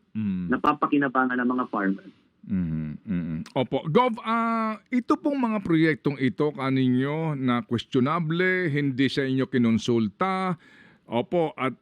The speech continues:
Speaker 1: ah, may mga paghihinala nga ngayon, ah, na china-chop-chop dahil sa mga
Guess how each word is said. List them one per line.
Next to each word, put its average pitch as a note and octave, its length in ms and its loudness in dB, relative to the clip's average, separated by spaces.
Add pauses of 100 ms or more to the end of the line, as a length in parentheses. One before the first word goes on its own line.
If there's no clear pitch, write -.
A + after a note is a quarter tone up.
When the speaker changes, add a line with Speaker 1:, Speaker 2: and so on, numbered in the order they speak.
Speaker 1:
ah, C#3 320 2
may C#3 240 6
mga C#3 240 0
paghihinala A#2 800 2
nga G#2+ 80 2
ngayon, E3+ 720 2 (160)
ah, A2 240 0
na A#2 160 2
china-chop-chop C3 800 0
dahil A#2 320 0
sa B2 160 -2
mga A2 640 0